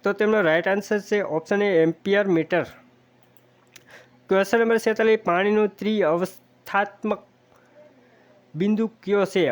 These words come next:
ઓપ્શન એ ઝીરો સેલ્સિયસ, ઓપ્શન બી સો સેલ્સિયસ, ઓપ્શન સી બસો તોતેર પોઇન્ટ સોળ કે,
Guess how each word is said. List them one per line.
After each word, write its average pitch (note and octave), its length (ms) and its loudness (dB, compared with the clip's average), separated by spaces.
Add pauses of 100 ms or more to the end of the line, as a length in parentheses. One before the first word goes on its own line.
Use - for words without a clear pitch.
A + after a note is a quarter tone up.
(120)
ઓપ્શન F#3+ 420 -2
એ F#3+ 120 0
ઝીરો D3+ 240 0
સેલ્સિયસ, F#3+ 540 -2
ઓપ્શન F3+ 320 0
બી F3+ 140 0
સો E3 240 -2
સેલ્સિયસ, F#3 640 -4
ઓપ્શન E3+ 360 -2
સી F3+ 240 -6
બસો D#3+ 400 -4
તોતેર F3 360 -4
પોઇન્ટ E3+ 320 -2
સોળ G3 460 -4 (200)
કે, F#3 260 0